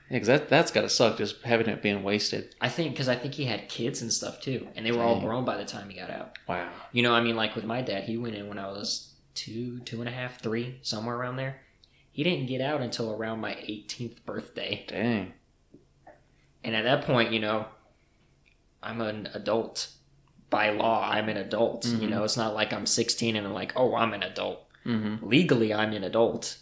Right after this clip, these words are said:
Speaker 2: I have to take care of my own stuff now.
Speaker 1: Mm-hmm. That's just crazy.
Speaker 2: Ain't it? He
Speaker 1: They're
Speaker 2: missed.
Speaker 1: way too hard on prisoners.
Speaker 2: He missed, what? What is that?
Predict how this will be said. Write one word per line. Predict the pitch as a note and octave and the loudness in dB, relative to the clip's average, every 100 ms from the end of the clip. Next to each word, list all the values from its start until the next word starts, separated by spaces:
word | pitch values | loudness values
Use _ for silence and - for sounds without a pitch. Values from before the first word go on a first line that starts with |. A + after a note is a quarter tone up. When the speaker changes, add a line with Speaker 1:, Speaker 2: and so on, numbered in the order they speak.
| _ | _
Speaker 2:
I | - G#2 | -2 0
have | A2+ | 0
to | - | -2
take | - G#2+ | -4 -4
care | - G#2+ G#2 | 0 0 0
of | G#2 | -4
my | G2+ | -6
own | G2 A2+ | -2 0
stuff | - G#2+ A2 | 0 0 -2
now. | A2 F#2+ G2+ | -4 -8 -8
Speaker 1:
Mm-hmm. | - A2+ A2 A2 - _ _ _ - - - - - - _ _ _ - | -4 -2 0 -2 -6 _ _ _ -16 -14 -14 -16 -16 -16 _ _ _ -4
That's | A2+ D3+ | -2 0
just | G#2 - | -4 2
crazy. | A#2 B2+ G2+ F#2+ - _ - - _ - | 6 6 2 -6 -12 _ -18 -18 _ -10
Speaker 2:
Ain't | A2+ C#3 | -6 -4
it? | F3 - _ _ _ _ _ _ _ _ _ _ | -4 -8 _ _ _ _ _ _ _ _ _ _
He | - | 0
Speaker 1:
They're | C3 | 4
Speaker 2:
missed. | A#2+ G#2+ - - | 6 4 0 0
Speaker 1:
way | C3 D3+ | 2 2
too | D3+ G#2+ | 2 4
hard | A2 D#3 | 4 2
on | G#2 | 2
prisoners. | A2+ C#3 A2+ G2 - - | 4 4 2 -2 -6 -6
Speaker 2:
He | A#2+ D#3 | 0 2
missed, | A2 G2+ - - - - - - | 2 0 -2 -2 -10 -12 -16 -8
what? | G#3 F3+ - - | -2 -2 -2 -4
What | A#3+ | -2
is | G#3+ | -2
that? | G3+ - - | -4 -6 -10